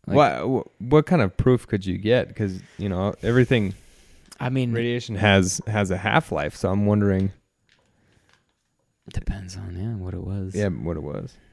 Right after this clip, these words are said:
Speaker 1: Yeah.
Speaker 2: That's fucked up.
Speaker 1: Dude, honestly, half, half the things that, that, like, I'm, <laughs> I'm doing stories on, I'm just gonna buy a Geiger counter and walk around and, like, keep it on me.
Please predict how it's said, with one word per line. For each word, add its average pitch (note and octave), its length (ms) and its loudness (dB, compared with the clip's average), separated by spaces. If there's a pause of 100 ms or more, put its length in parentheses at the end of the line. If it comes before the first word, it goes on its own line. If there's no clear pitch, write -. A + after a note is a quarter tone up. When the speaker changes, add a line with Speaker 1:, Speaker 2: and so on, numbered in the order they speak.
(120)
Speaker 1:
Yeah. - 140 -8 (640)
Speaker 2:
That's - 180 -6
fucked - 240 -6
up. - 140 -6 (640)
Speaker 1:
Dude, C3 180 0
honestly, A#2+ 300 0
half, A#2+ 260 4
half D#3+ 240 -2
the A#3+ 140 -2
things B2 200 0
that, A2 180 2
that, F#2 200 0
like, F#2+ 240 -2
I'm, G2+ 180 0 (220)
<laughs> - 200 -20
I'm - 280 -6
doing C3 220 4
stories G2+ 380 0
on, F#2+ 180 -2
I'm G#2+ 120 -4
just - 120 -10
gonna A#2+ 120 -2
buy F#2+ 260 0
a F2+ 60 -4
Geiger F2+ 320 -4
counter D#2 460 -8
and F#2 220 -6
walk F2+ 280 0
around D2+ 220 -6
and, G2 80 -4
like, F#2+ 140 -4
keep - 220 -8
it - 80 -10
on A1 180 -8
me. A1+ 200 -12